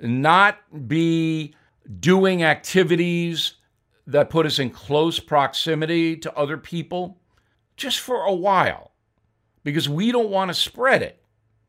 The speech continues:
Chris in Las Vegas. "As a Trump supporter, I'm a bit discouraged.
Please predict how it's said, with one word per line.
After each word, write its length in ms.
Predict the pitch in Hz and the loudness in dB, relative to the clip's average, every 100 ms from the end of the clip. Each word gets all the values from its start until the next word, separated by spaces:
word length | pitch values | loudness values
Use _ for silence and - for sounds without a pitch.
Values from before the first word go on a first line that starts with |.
| _ _ _ _ _ _ _ _ _ _ _ - | _ _ _ _ _ _ _ _ _ _ _ -20
Chris 640 | - 208 185 - - - - | 2 4 4 2 -6 -6 -6
in 180 | 110 | -4
Las 260 | 104 98 85 | -4 -4 -4
Vegas. 760 | 107 117 101 - - - - _ _ _ _ _ _ _ _ - _ | 0 0 0 -10 -16 -14 -14 _ _ _ _ _ _ _ _ -20 _
"As 240 | 170 165 165 | 4 6 4
a 100 | 151 | 0
Trump 320 | 190 220 220 | 2 2 2
supporter, 680 | - - - 220 208 165 156 | -4 -4 2 4 6 6 4
I'm 140 | 147 | 0
a 60 | 147 | 2
bit 220 | 202 220 | 0 0
discouraged. 800 | 170 - 76 60 62 143 175 | -8 -8 -10 -14 -14 -16 -18